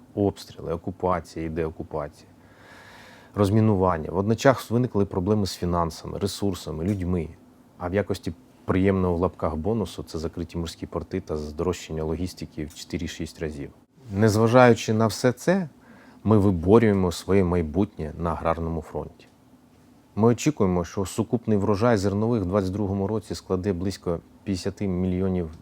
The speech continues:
тонн, в порівнянні з вісімдесят шість мільйонів тонн в двадцять першому році. Це значно менше, але перед нами є багато викликів.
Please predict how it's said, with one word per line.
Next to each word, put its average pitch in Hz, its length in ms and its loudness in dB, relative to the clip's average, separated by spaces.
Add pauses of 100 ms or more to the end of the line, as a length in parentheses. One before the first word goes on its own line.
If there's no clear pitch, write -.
(420)
тонн, 85 200 0 (640)
в - 40 -20
порівнянні 107 720 0
з 85 240 -6
вісімдесят 95 640 -4
шість - 340 -8
мільйонів 95 420 0
тонн 98 260 -4 (380)
в 85 40 -8
двадцять 92 260 -4
першому 80 420 -6
році. - 300 -16 (600)
Це 104 140 0
значно 120 380 2
менше, 139 580 -4 (600)
але 101 420 2 (180)
перед 101 240 0
нами 104 420 -2 (580)
є 98 180 0
багато 101 360 -2
викликів. - 460 -6